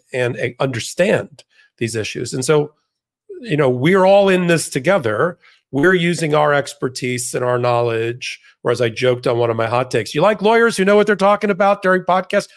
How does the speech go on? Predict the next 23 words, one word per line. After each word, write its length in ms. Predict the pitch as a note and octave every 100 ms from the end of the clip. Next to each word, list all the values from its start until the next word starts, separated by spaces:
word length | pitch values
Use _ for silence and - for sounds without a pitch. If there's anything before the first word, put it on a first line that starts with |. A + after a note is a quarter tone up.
| -
You're 120 | F3+
gonna 160 | E3
love 260 | D#3 F#3 F3
what 140 | D#3+
we 100 | D3
do 320 | C#3+ C#3 A#2+ - -
<laughs> 140 | _ -
on 220 | - A#3
Legal 380 | F#3+ A3 B3 B3
A 220 | E3+ F3
F." 160 | G3+
And 100 | -
we 120 | A3+ B3+
try. 280 | B3+ D#3+ - _ _ -
And 100 | G#3+
we 80 | C4
try. 160 | C4+ -
And 140 | G3
sometimes 280 | B3+ B3+ A#3
it's 120 | G3+
a 60 | G3+
head 140 | A#3+
scratcher. 480 | - F3 A2 -